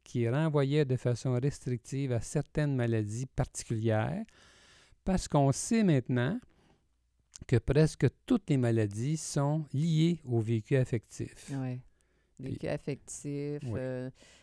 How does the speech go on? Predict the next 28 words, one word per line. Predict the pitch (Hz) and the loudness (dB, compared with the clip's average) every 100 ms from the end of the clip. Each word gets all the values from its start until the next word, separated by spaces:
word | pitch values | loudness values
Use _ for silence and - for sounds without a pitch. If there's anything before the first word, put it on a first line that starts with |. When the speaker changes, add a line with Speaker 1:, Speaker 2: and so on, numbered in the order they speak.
| - | -12
Speaker 2:
notre | 123 - | -10 -10
style | - - 185 175 | -12 -8 -6 -6
de | 165 156 | -4 -2
vie, | 147 147 151 147 147 147 151 151 147 | -4 -8 -8 -8 -8 -8 -8 -8 -8
euh, | 135 127 127 139 _ _ _ _ | -8 -8 -10 -14 _ _ _ _
c'est, | - - 135 | -18 -16 -16
je, | - - | -16 -20
je | |
suis | - - | -20 -16
toujours | 160 190 | -12 -12
frappée | 180 - 151 - | -10 -6 -6 -6
de | 165 143 | -8 -6
voir | 151 | -6
comment | 156 143 143 | -6 -8 -6
les, | 151 147 - 147 139 135 - | -6 -8 -10 -10 -8 -8 -10
les | 147 139 135 | -10 -8 -10
gens | 143 156 | -10 -10
parfois | 156 143 - - 156 151 147 139 | -10 -14 -14 -12 -8 -6 -6 -8
s-, | 139 - - _ | -12 -16 -20 _
se | - 160 | -14 -10
négligent | 143 147 147 165 175 170 - | -6 -6 -4 -4 -6 -8 -10
physiquement, | - 151 143 - - 143 143 151 160 160 156 | -6 -6 -6 -12 -12 -8 -8 -8 -8 -10 -12
qu'ils, | 147 135 - | -14 -14 -16
qu'ils | 139 | -16
se | 127 | -10
donnent | 139 135 | -10 -8
pas | |
de | 170 | -10